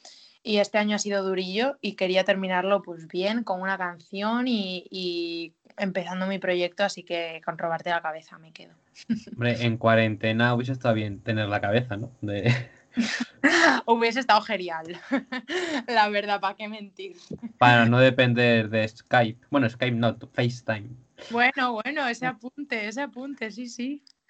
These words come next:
Speaker 2: Porque en el anterior programa nos dejaste unos cuantos consejitos,
Speaker 1: Mm.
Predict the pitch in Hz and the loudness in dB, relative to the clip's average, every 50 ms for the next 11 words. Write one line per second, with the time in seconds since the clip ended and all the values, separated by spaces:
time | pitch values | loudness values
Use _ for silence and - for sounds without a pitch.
0 | - - - - - - 143 143 139 135 127 131 143 147 151 156 160 151 139 127 | -20 -20 -20 -8 2 6 8 8 8 6 4 2 2 4 4 4 2 2 2 0
1 | 120 113 110 107 107 107 101 107 104 110 110 107 117 113 113 113 117 120 123 127 | 0 -2 -2 -4 -4 -4 -4 -2 -2 -2 -2 0 0 0 4 4 4 4 4 0
2 | 127 123 - 120 123 120 113 123 120 120 123 120 117 120 123 131 123 120 117 117 | -2 -4 -6 -4 -4 -4 -2 -2 -4 -2 0 -2 -2 0 0 0 0 0 -2 -4
3 | 117 143 151 156 - 131 117 127 156 151 135 - 113 - - - - _ _ _ | -2 -2 -4 -2 -2 -4 -4 -2 -4 -4 -2 -2 -2 -2 -2 -6 -14 _ _ _
4 | _ _ _ _ _ _ _ 247 233 208 196 202 220 | _ _ _ _ _ _ _ -4 -2 -2 -4 -6 -10